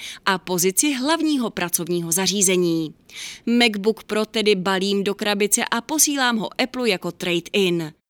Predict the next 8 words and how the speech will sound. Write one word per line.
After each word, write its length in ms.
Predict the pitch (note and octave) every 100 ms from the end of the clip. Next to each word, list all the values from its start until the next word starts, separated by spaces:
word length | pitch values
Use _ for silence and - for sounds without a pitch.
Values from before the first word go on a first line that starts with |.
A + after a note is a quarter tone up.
| _ _ F3+
Další 460 | G#3+ G3+ G3 F#3
krok 320 | G3+ A#3+ - - -
je 180 | G#3
prozkoumat 720 | F#3 F3+ F3+ - G#3 A3+ C4+ - -
možnosti 540 | D4+ D#4+ E4 - G3
Windows 560 | E3+ F3+ F#3+ G#3 G3+ -
v 120 | -
cloudu 500 | F3 E3+ E3 A3